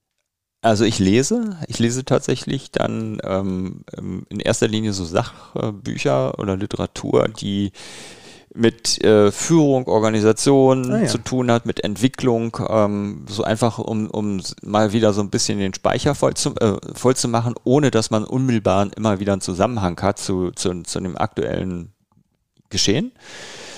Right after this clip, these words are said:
Speaker 1: Ähm, was ich auch gerne mache, ich be-, be-, befasse mich gerne mit, äh, Statistiken und Auswertungen nochmal im Urlaub,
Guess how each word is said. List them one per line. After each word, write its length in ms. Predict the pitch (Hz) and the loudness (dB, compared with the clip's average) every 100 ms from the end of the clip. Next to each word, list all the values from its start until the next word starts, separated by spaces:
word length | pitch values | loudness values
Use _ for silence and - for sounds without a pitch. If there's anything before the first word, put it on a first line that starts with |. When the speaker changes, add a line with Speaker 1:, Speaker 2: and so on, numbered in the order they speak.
| - - | -20 0
Speaker 1:
Ähm, 640 | - 113 113 113 107 101 - - _ _ _ _ | 4 6 6 4 2 -4 -8 -20 _ _ _ _
was 260 | 101 123 156 | 0 2 2
ich 120 | 156 | 2
auch 160 | 131 - | 0 0
gerne 240 | - 131 | 0 0
mache, 340 | 131 135 135 | 0 0 0
ich 100 | 120 | -2
be-, 140 | - - _ _ - | -4 -10 _ _ -10
be-, 160 | 98 90 | -6 -2
befasse 420 | 101 - 127 135 | -2 0 0 -2
mich 220 | 123 - | -6 -4
gerne 240 | 104 110 | 0 0
mit, 360 | 110 104 - - | 0 -4 -6 -4
äh, 240 | - 92 90 | -2 -2 -2
Statistiken 1000 | - 92 135 - 151 147 78 147 147 | -2 -2 -2 -2 -2 -2 -4 -6 -8
und 460 | - 104 98 95 - | -8 -6 -6 -8 -2
Auswertungen 840 | 110 131 - 151 147 147 151 151 143 | 0 2 0 -2 -2 -6 -6 -8 -8
nochmal 480 | 139 143 139 143 - | -6 0 0 0 -4
im 120 | 120 | -8
Urlaub, 500 | 131 131 147 151 - | -2 2 2 0 -4